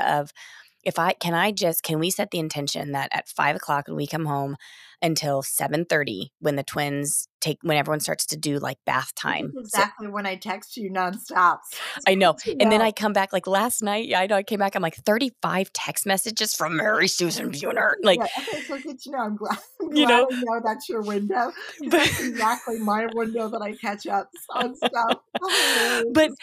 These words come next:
Speaker 2: that?
Speaker 1: how great, but how great is that? Like, that's the perfect example of where we are in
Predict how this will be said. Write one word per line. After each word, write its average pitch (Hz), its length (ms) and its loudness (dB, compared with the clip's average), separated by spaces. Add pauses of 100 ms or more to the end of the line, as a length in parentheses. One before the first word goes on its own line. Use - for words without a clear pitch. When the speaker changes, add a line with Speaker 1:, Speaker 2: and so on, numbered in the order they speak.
Speaker 2:
that? 202 180 4
Speaker 1:
how 302 140 6
great, 262 320 2
but 240 100 2
how 247 160 0
great 240 240 0
is 233 140 -2
that? 202 220 0
Like, 202 180 -2
that's 269 220 2
the 294 160 2
perfect - 800 -2 (240)
example 190 680 2
of 165 240 2
where 170 200 6
we 170 140 2
are 160 340 2
in 156 380 0